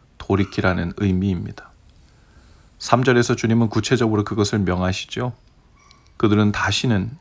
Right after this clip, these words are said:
아시리아에게 우리를 살려달라고 호소하지 않겠다고 말을 하는 겁니다. 군마를 의지하지 않겠다고 해야 합니다. 다시는 우리 손으로 만들어 놓은 우상을 가리켜 우리의 신이라고 고백하지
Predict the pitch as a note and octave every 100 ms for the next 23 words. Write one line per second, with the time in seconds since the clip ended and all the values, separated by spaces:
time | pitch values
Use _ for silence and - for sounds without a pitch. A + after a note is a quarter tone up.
0 | - _ _ - G2 G#2 - A#2+ A#2+ G#2+
1 | G2 F2+ G2 G2+ G2 G2 - D3+ D3+ C#3
2 | A#2 G#2 G#2 G#2 C#3+ - B2+ A2+ - G2
3 | A#2+ A2+ - G2+ A#2 G#2+ E2+ F#2+ F2 G2
4 | G2+ - - - - - _ _ _ -
5 | - - G#2+ G#2 G2+ G2 F#2+ A#2 A#2+ A#2+
6 | A2 A2+ - A#2+ C3 B2+ A#2+ A2+ A2+ G#2
7 | F#2+ G2 - A#2+ _ _ _ _ _ _
8 | _ - B2+ A#2+ C3+ B2+ B2 C3 - C3+
9 | B2 A#2 G#2 A2 A#2+ A#2 G#2+ G#2+ G#2+ G#2+
10 | A#2 A2 G2+ F#2 F#2+ F#2 F#2 - G2+ F#2+
11 | G2 - - - G2 F#2+ F#2+ - E3+ D#3
12 | B2 G2+ G2 - F#2+ - F2+ - G2 A2+